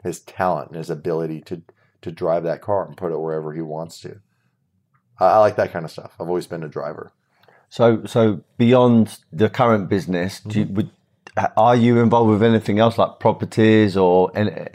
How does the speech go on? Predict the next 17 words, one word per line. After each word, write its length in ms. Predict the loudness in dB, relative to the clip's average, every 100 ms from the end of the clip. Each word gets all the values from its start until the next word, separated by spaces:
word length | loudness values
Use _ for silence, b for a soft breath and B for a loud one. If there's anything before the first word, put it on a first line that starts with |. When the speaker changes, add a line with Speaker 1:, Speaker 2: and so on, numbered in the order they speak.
| -6
Speaker 2:
anything 400 | -2 -2 -2 -2
like 220 | 0 2 4
that? 260 | 4 4
Or 180 | 4 2
is 120 | 2
it 180 | 0 -2 b b
purely 800 | -6 2 4 6 6 4 2 -2 -6
and 160 | -6
simply 320 | -2 -2 0
all 140 | 0 0
to 100 | -2
do 220 | 0 0
with 260 | 2 0 0
the 120 | -2
entertainment, 680 | -2 -4 -2 0 0 -4
the 80 | -8
cars, 520 | -2 2 2 0 -6